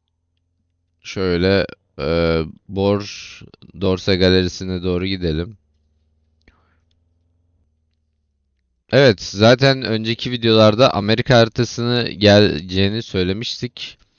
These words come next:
Öncelikle, e, önceki videoyu eğer ki izlemediyseniz lütfen izleyin. Önceki videoda baya bir bilgi paylaşmıştım.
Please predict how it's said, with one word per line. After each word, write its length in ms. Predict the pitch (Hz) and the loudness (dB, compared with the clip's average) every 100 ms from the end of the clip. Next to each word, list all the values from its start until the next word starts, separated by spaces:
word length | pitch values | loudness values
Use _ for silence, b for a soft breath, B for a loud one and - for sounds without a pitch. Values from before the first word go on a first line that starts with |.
| b b b b b 90 | b b b b b -6
Öncelikle, 1040 | 95 101 110 120 117 - 120 123 123 - - _ _ _ _ - _ _ - 60 80 | -4 0 2 2 0 2 6 6 6 2 -10 _ _ _ _ -20 _ _ -20 -12 -4
e, 40 | |
önceki 800 | 85 85 82 95 98 104 - 113 | -2 -2 -4 -6 -6 -6 -4 -4
videoyu 440 | 101 110 117 117 - | -2 0 2 2 2
eğer 300 | 90 101 113 | 4 4 4
ki 200 | - 98 | 0 -2
izlemediyseniz 1000 | 95 98 117 110 98 95 - 104 120 104 | 0 0 0 0 2 0 0 -6 -6 -12
lütfen 400 | 104 - 110 101 | -12 -2 -2 -2
izleyin. 400 | 92 92 110 117 | -2 0 -2 -2
Önceki 460 | 95 95 107 117 | -6 -6 -6 -6
videoda 420 | 113 98 95 123 | -4 -2 -2 2
baya 360 | 98 104 110 107 - b b b b | 6 6 6 2 -4 b b b b
bir 400 | 98 104 104 98 - | 0 2 2 0 -4
bilgi 340 | 85 92 92 | -6 -2 -2
paylaşmıştım. 1000 | 107 90 90 92 - 117 120 - 123 135 | 0 2 4 4 0 -8 -10 -8 -10 -12